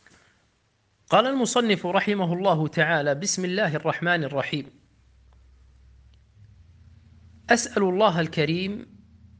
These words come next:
رب العرش العظيم أن يتولاك في الدنيا والآخرة، وأن يجعلك مباركاً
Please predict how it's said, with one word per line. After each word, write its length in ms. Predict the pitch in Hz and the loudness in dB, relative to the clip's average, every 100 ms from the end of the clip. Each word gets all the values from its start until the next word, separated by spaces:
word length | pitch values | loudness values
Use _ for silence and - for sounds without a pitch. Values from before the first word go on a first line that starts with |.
| - - | -14 -2
رب 260 | 175 170 | -2 2
العرش 400 | 151 135 175 - | 0 2 0 0
العظيم 680 | 156 131 143 165 175 196 190 - - - - - - - - - - - | -2 0 0 0 -2 -4 -8 -14 -20 -20 -20 -20 -20 -20 -20 -20 -10 -2
أن 100 | 196 | 0
يتولاك 720 | 180 165 165 156 156 185 160 | 0 2 2 4 2 2 0
في 140 | 131 | -4
الدنيا 340 | 147 156 190 175 | -4 -2 0 0
والآخرة، 760 | 156 147 143 127 156 135 - _ _ _ _ _ _ _ _ _ _ _ _ _ _ _ - | 0 2 0 0 -4 -6 -10 _ _ _ _ _ _ _ _ _ _ _ _ _ _ _ -6
وأن 220 | 143 160 | -2 0
يجعلك 560 | 151 143 143 185 160 | 2 4 4 4 2
مباركاً 840 | 160 151 143 160 180 180 175 185 170 | -2 -2 0 0 2 0 0 -2 -4